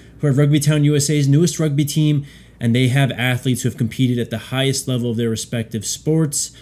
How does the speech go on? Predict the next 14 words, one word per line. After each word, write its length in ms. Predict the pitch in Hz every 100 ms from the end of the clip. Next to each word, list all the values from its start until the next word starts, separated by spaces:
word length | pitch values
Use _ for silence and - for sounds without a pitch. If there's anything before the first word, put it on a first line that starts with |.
| - -
The 80 | 117
best 360 | 98 151 147
thing 220 | - 143 139
about 300 | 127 127 107
hitting 240 | 127 127
up 80 | 123
an 80 | 120
American 340 | 120 120 117
Raptors 340 | 120 117 117
game 240 | 104 113 113
is 200 | 104 98
they 160 | 117
are 100 | 113
free 720 | 104 - - 151 160 160 143